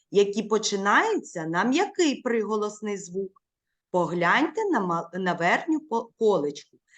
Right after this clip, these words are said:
Які іграшки зображені? Ми вже їх називали. Давай ще раз. Машина. Це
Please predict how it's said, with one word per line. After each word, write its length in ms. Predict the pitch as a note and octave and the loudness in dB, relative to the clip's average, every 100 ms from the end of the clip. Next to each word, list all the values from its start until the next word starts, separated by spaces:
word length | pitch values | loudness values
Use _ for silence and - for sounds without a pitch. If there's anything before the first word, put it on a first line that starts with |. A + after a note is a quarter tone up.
| _ - | _ 0
Які 400 | A3 A3+ B3 G3+ | 0 2 -4 -4
іграшки 800 | - G#3 D#4 F#4+ G4 - D4 A3+ | -4 -2 0 0 0 0 -2 0
зображені? 760 | C4 A3+ G#3 D#3+ D3 C#3+ C3 - _ _ | -2 2 0 0 -4 -10 -14 -18 _ _
Ми 140 | G3 C#4 | -2 0
вже 180 | A#3+ | 0
їх 160 | C4 A#3+ | -4 -2
називали. 640 | A#3 A3+ A3 F#3 D3+ D3 | -4 -2 -2 0 -2 -4
Давай 320 | D3 G#3+ A3+ | -4 0 0
ще 300 | G#3 - F3+ | 0 -4 -4
раз. 260 | C#3+ C#3+ - _ _ - | -4 -12 -20 _ _ -4
Машина. 960 | G#3 C#4+ E4+ - - F4 C4+ F3 C#3+ _ _ _ _ | 4 4 4 0 2 2 2 0 -6 _ _ _ _
Це 280 | - - | -6 -4